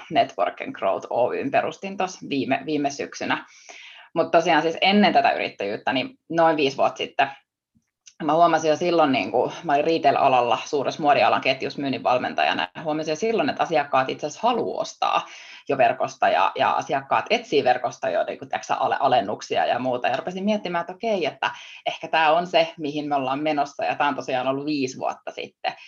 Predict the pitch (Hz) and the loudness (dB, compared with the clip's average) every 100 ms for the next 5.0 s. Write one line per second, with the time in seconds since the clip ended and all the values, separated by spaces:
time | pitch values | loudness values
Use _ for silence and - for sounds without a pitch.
0 | - - - 160 156 - 147 - 139 143 | -20 -20 -2 0 2 0 -4 -4 0 0
1 | 147 135 151 135 139 156 147 147 139 143 | 2 2 2 0 -2 -2 -2 -2 -4 -6
2 | 135 139 143 - 143 139 - 107 117 98 | -2 -2 -2 -2 -4 -6 -4 -2 -2 -4
3 | 143 113 - - 110 - 92 - - 87 | -4 -4 -6 -8 -12 -8 -8 -6 -6 -6
4 | - - 131 - - - 120 - - - | -8 -10 -14 -8 -8 -2 -4 -4 -10 -12